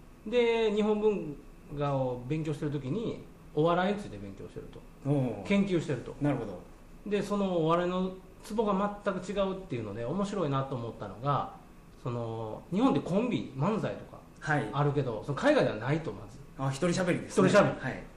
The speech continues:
Speaker 1: で、だから二人で面白いことをするっていうのが、まずあんまないと。
Speaker 2: はい。
Speaker 1: で、それなんでかなと思ったら、で、大阪とかではボケツッコミみたいなのあるやんか。
Speaker 2: はい。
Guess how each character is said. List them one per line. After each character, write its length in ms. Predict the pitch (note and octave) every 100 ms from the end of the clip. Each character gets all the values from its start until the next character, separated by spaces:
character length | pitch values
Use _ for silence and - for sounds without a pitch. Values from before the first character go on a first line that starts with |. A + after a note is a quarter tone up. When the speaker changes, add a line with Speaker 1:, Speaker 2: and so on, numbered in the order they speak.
| G3+
Speaker 1:
で、 420 | B3+ F3+ - -
だ 100 | F#3
か 80 | F#3
ら 100 | A#2+
二 260 | - C#4+ D#4+
人 60 | C#3
で 240 | B2 G2 - -
面 180 | E3+ F3+
白 160 | D#3+
い 40 | B2+
こ 60 |
と 80 | A#2
を 40 |
す 120 | G#2 D3
る 60 |
っ 20 |
て 180 | C#3 -
い 40 | G#2+
う 80 |
の 60 | G#2
が、 280 | A#2+ A2 -
ま 120 | G3
ず 100 | D#3
あ 60 | C#3+
ん 40 |
ま 80 | C#3+
な 120 | G#2+
い 20 | - - - - -
と。 60 | C#3
Speaker 2:
は 80 | A2
い。 60 | F2 - -
Speaker 1:
で、 400 | G3 G#3+ - - -
そ 140 | D4
れ 100 | D#4
な 180 | G#3 D3+
ん 40 | B3
で 80 |
か 120 | E4 F3
な 80 | A#2+
と 120 | A#2+
思 120 | A2+
っ 40 |
た 120 | A2+ G#2
ら、 280 | A2 G2+ - - - -
で、 140 | G3
大 160 | G#3+ C4+
阪 160 | D4 B3+
と 60 |
か 80 | C#3+
で 60 | G#2+
は 60 |
ボ 120 | A#2 -
ケ 140 | C4+
ツ 140 | - -
ッ 40 |
コ 120 | E3+
ミ 100 | C3+
み 100 | G#2
た 80 | G2+
い 20 |
な 60 | F2+
の 100 | A#2
あ 20 |
る 80 | A2+
や 60 |
ん 20 | -
か。 340 | - - C#3+
Speaker 2:
は 40 |
い。 40 | C#3